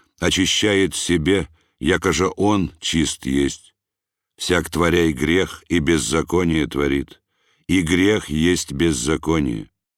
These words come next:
И весте, яко Он явися, да грехи наши возьмет,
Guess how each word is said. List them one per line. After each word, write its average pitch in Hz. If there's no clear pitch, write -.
И 90
весте, 104
яко 95
Он 101
явися, 85
да 90
грехи 92
наши 104
возьмет, 82